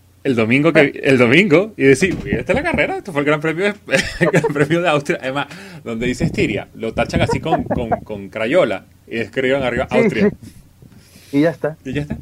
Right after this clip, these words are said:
Speaker 1: Así que, ¿para qué nos matamos haciendo esto? Te, te, te está
Speaker 2: Sí,
Speaker 1: haciendo
Speaker 2: sí, sí,
Speaker 1: predicciones
Speaker 2: bueno.
Speaker 1: y ya tú sabemos cómo va a pasar. Así que bueno. Al señor Rubén Carballo,
Speaker 2: Sí.
Speaker 1: en su cuenta de Twitter lo pueden seguir,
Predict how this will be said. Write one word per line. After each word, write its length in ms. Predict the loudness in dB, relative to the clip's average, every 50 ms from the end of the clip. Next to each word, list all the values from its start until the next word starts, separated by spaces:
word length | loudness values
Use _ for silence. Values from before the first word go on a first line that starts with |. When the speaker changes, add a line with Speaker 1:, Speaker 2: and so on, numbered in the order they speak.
| -14 -12 -10
Speaker 1:
Así 220 | -10 -8 -6 -4
que, 240 | -2 -2 -2 -2 -2 -6 -14 -20 -20 _ _ -20 _ _ _ _ _ _ _ _ -20 -18 -16 -16 -14 -14 -16 -16 -16 -6 0
¿para 160 | 2 2 4
qué 100 | 4 2
nos 80 | 2 2
matamos 300 | 2 2 2 2 2 2
haciendo 300 | 0 0 -2 -2 0 0
esto? 240 | 0 -2 -6 -12 -18 -18 _ _ _ _ _ _ _ _ _ _ _ _ _
Te, 160 | -6 -4 -4 -2
te, 120 | -2 -4 -4
te 60 | -2
está 140 | -2 -2 -2
Speaker 2:
Sí, 40 |
Speaker 1:
haciendo 200 | 0 2 2 0
Speaker 2:
sí, 40 | 2
sí, 40 | 2
Speaker 1:
predicciones 400 | 2 2 2 0 0 -2 -2 2
Speaker 2:
bueno. 120 | 2 2
Speaker 1:
y 40 | 2
ya 40 | 2
tú 60 | 2
sabemos 220 | 2 2 2 2 0
cómo 180 | -2 -2 -2 -2
va 40 | -2
a 40 | -2
pasar. 300 | -4 -4 -4 -6 -8 -8
Así 180 | -10 -12 -12 -10
que 120 | -8 -6
bueno. 220 | -4 -4 -6 -6 -8 -12 -12 -6 -4 -4 -4 -6 -10 -14 -14 -16 -14 -12
Al 60 | -10 -6
señor 200 | 0 2 4 4
Rubén 140 | 4 4
Carballo, 400 | 4 2 4 4 4 4 4 2
Speaker 2:
Sí. 60 | 0 -2 -6 -14 -16 -18 -16 -14
Speaker 1:
en 60 | -12 -12
su 100 | -8 -4
cuenta 500 | -4 -4 0 0 0 0 0 0 -2 -4
de 340 | -6 -8 -6 -6 -8 -10
Twitter 260 | -8 -8 -6 -4 -4 -4
lo 100 | -4 -2
pueden 140 | -4 -4
seguir, 360 | -4 -4 -4 -2 -2 -2 -2